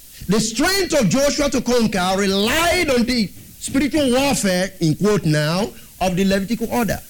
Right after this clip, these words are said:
Are you still there? Now it's making me see so many things at this moment. You want to take it to our nation, want to take it to any system. That is why we cannot undermine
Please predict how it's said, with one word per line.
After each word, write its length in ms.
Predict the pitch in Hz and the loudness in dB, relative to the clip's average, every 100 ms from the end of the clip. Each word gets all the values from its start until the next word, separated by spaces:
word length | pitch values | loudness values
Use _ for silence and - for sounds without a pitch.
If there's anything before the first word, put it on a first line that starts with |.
| - - - - - - - - - - - - - - - - - - - - - - - - - - - - - - - - - - - | -20 -20 -20 -20 -20 -20 -20 -20 -20 -20 -20 -20 -20 -20 -20 -20 -20 -20 -20 -20 -20 -20 -20 -20 -20 -20 -20 -20 -20 -20 -20 -20 -20 -16 -4
Are 80 | 139 | -2
you 120 | 147 | 0
still 180 | - 147 | -2 -4
there? 160 | 127 - - - - - - - - | -4 -8 -16 -20 -20 -20 -20 -20 -6
Now 80 | 160 | -4
it's 140 | 147 | -2
making 260 | 165 175 175 | 0 0 0
me 60 | 156 | 0
see 160 | - | -2
so 140 | 143 147 | -2 0
many 160 | 147 | 0
things 240 | 135 131 123 | 0 -2 -4
at 80 | |
this 180 | 120 107 | -6 -6
moment. 340 | 127 120 - - - - - - - - - - - - | -4 -4 -8 -16 -20 -20 -20 -20 -20 -20 -20 -20 -20 -12
You 100 | 123 | -4
want 180 | 131 123 | -2 -2
to 40 | |
take 200 | 151 135 | -2 -4
it 80 | 143 | -2
to 80 | 135 | -2
our 100 | 127 | 0
nation, 320 | 147 139 147 | 0 0 0
want 140 | 143 | 0
to 60 | 135 | -2
take 180 | 143 139 | -2 -4
it 80 | 139 | -2
to 80 | |
any 160 | 139 147 | -2 -2
system. 500 | - 143 - 139 139 - - - - - | -2 -6 -4 -6 -6 -12 -20 -20 -20 -8
That 140 | - 165 | -4 -2
is 120 | 143 | 0
why 160 | 156 151 | 2 2
we 140 | 143 | 0
cannot 340 | 147 139 143 147 - - - | 0 0 0 -2 -10 -10 -2
undermine 760 | 190 185 175 165 151 123 117 | 0 2 2 2 0 -2 -4